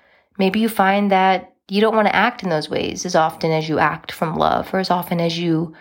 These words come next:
attempt to act from love. This is simply an inquiry into what comes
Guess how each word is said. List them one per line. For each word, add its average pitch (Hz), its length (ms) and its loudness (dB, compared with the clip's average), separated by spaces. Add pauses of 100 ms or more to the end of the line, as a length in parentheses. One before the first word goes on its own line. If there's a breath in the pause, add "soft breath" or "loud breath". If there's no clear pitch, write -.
(680 loud breath)
attempt 202 480 0
to - 80 -6
act 151 280 -4
from 165 220 -6
love. - 500 -2 (1300 loud breath)
This 247 220 0
is 233 180 0
simply 262 420 0
an 220 80 2
inquiry 175 600 0
into 190 920 -2
what 233 360 -2
comes 202 340 -2